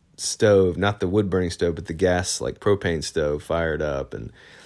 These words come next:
you know, we're starting to kinda cook something hot and, and get something good going. And inside the yurt, it's just, like, wood floors, and there's, like, four wooden bunk beds with, like, futons on the bottom and a big, like, um, picnic table in the middle,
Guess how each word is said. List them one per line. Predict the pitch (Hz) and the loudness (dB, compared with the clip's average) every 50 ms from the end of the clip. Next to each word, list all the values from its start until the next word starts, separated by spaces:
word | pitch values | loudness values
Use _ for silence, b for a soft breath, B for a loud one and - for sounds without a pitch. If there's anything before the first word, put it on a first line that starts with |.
| B B | B B
you | B 123 123 | B 2 4
know, | 110 101 98 | 4 6 6
we're | 101 104 | 4 4
starting | 107 - 127 110 95 95 | 4 4 6 6 6 4
to | 98 | 2
kinda | - - 110 95 87 85 | 0 0 0 0 0 0
cook | - - 107 92 | 0 0 0 0
something | - - 95 95 92 78 76 | 0 -2 -2 -2 -2 -4 -6
hot | 87 92 92 87 87 87 82 - - | -4 -2 0 0 0 0 0 -2 -6
and, | 71 69 62 - | -10 -14 -12 -10
and | - 80 80 82 | -10 -8 -6 -2
get | 90 101 101 | -2 -2 -2
something | - - 98 92 92 82 82 82 | -2 -2 -4 -4 -4 -4 -6 -4
good | 82 76 92 92 90 85 - | -4 -2 0 0 0 0 -2
going. | - 80 78 80 82 82 82 82 | -4 -4 -4 -4 -4 -4 -4 -4
And | 85 82 82 - - | -4 -6 -6 -6 -4
inside | - 104 113 120 - - 113 110 104 | -2 0 0 2 2 4 4 4 4
the | 90 85 | 2 0
yurt, | 85 87 90 101 104 107 98 92 85 - - - - B B B B B B B B B B | -2 0 4 6 6 8 6 6 4 0 -6 -12 -20 B B B B B B B B B B
it's | - 95 - | -6 -4 -2
just, | - 113 107 - - | 0 0 2 4 6
like, | 110 101 95 | 6 6 4
wood | - 87 98 117 120 117 113 | 4 2 4 4 4 4 2
floors, | - - 104 107 107 104 101 104 98 | 0 2 6 6 8 8 8 6 4
and | 92 82 87 | 2 0 0
there's, | 92 90 87 95 | 0 -2 0 2
like, | 95 90 80 - | 2 2 0 -2
four | - - - - 117 110 113 107 104 | -6 -12 -4 0 4 6 8 8 8
wooden | 98 98 98 95 85 85 | 8 6 4 4 0 -2
bunk | 80 98 98 104 101 - | 0 0 0 0 0 0
beds | - 98 98 95 95 92 90 90 87 85 - - - B B B B B B B B | 2 4 4 4 4 4 4 2 0 -2 -6 -10 -10 B B B B B B B B
with, | B 90 92 - - | B -4 -4 -4 -4
like, | 78 78 - | -4 -4 -4
futons | - - 117 117 110 - 117 95 92 90 95 90 90 | -4 0 0 0 2 2 2 2 2 2 2 0 0
on | 90 | 0
the | 90 87 | 0 -2
bottom | 82 76 85 85 85 85 87 90 87 85 85 87 82 - - | -2 0 2 2 4 2 2 2 0 0 -2 -4 -6 -6 -6
and | 87 87 85 82 | -4 -4 -4 -4
a | |
big, | 80 82 90 92 90 92 85 82 80 - | -4 -2 0 0 0 0 -2 -4 -6 -6
like, | - 85 78 80 78 78 - - - - - | -4 -4 -2 -2 -2 -4 -6 -10 -20 -16 -12
um, | - 82 80 73 76 76 76 | -10 -8 -8 -6 -8 -8 -6
picnic | - - 92 - - - - | -4 -4 -4 -4 -4 -10 -10
table | - - - 55 55 60 76 82 | -8 -8 -6 -6 -6 -6 -8 -8
in | 82 | -8
the | 80 80 | -8 -6
middle, | 82 82 87 92 95 90 90 87 - B | -6 -4 -2 0 0 0 0 -2 -4 B